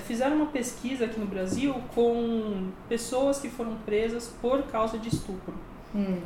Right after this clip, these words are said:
Speaker 1: É, e perguntaram o que, que faria você desistir de uma vítima. E os a-, e os, os, os agressores falaram que geralmente eles desistem de uma vítima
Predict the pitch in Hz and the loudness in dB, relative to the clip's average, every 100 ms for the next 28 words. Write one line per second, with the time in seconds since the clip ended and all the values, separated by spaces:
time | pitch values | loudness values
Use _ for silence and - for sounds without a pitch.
0 | 170 - - 190 196 196 190 190 220 262 | -8 -8 0 2 4 4 2 2 -2 -2
1 | 269 269 233 233 - 294 - 320 - 269 | -2 2 2 0 -4 -4 -2 -2 0 0
2 | 269 262 262 247 226 233 247 240 240 240 | -2 -4 -6 -4 -4 -4 -4 -4 -4 -2
3 | 240 233 - 180 180 - - - - - | 0 -2 -4 -6 -6 -8 -10 -12 -16 -16
4 | - - - - - 226 240 262 262 262 | -16 -16 -16 -16 -4 0 2 2 2 0
5 | - 214 214 214 214 214 190 175 185 185 | -4 -2 0 0 0 -2 -2 -4 -6 -6
6 | - - 208 196 190 185 - 240 240 233 | -8 -8 -4 -2 -2 -4 -4 -6 -6 -4
7 | 226 220 220 220 220 269 247 226 220 208 | -2 -2 -4 -4 -2 -2 -2 -4 -4 -6
8 | 190 190 233 277 247 214 185 180 269 302 | -6 -6 -6 -6 -4 -4 -4 -2 -2 -2
9 | 214 | -6